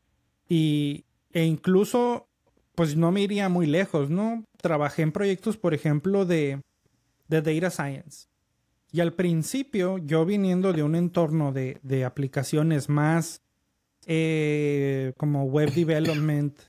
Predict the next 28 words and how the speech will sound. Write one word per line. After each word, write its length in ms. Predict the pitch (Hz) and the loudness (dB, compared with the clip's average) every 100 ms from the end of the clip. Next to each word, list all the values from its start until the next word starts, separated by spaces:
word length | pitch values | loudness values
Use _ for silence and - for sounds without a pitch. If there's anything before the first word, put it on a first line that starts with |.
| _ | _
<coughs> 220 | _ _ | _ _
tradicional 880 | - 147 147 147 175 165 165 175 185 | -2 0 0 0 0 2 2 0 0
o, 40 | 165 | 0
digamos, 880 | 147 139 147 151 143 139 - - _ _ _ _ _ _ | 0 0 0 0 0 -2 -8 -20 _ _ _ _ _ _
este, 400 | 156 147 135 - | -4 -4 -2 -2
más 240 | 147 147 165 | 0 2 2
mainstream, 760 | 190 196 190 - 165 160 160 - _ _ _ _ _ _ _ _ _ - | 2 2 0 -2 0 0 -2 -6 _ _ _ _ _ _ _ _ _ -4
al 200 | 170 170 | 0 2
entrar 460 | 165 160 170 185 | 2 0 0 2
a 240 | 220 202 - | 0 0 0
proyectos 640 | 180 160 160 - 202 185 | 0 0 -2 -2 -2 0
de, 560 | 165 165 151 143 127 131 - _ _ _ - | 0 0 0 -2 -6 -10 -18 _ _ _ -16
de 200 | 190 156 | -4 0
análisis 460 | 156 147 165 175 170 | 2 2 0 0 0
de 100 | 151 | 0
datos 460 | 151 165 185 165 | 0 0 -2 -2
y 60 | 170 | 0
de 100 | 147 | 0
da-, 240 | 139 143 | 0 -2
data 320 | 151 147 156 165 | 0 0 0 0
science 460 | 185 165 175 170 | 0 0 0 -2
y 20 | |
todo, 440 | 180 202 185 185 - _ _ | -2 -2 0 -2 -8 _ _
los 200 | 156 147 | -2 0
ciclos 360 | 190 185 220 | -2 0 0
son 200 | 180 175 | 0 -2
distintos, 640 | 151 131 - 165 170 135 131 | -2 -4 -2 -2 -4 -8 -8
¿no? 200 | 185 | -10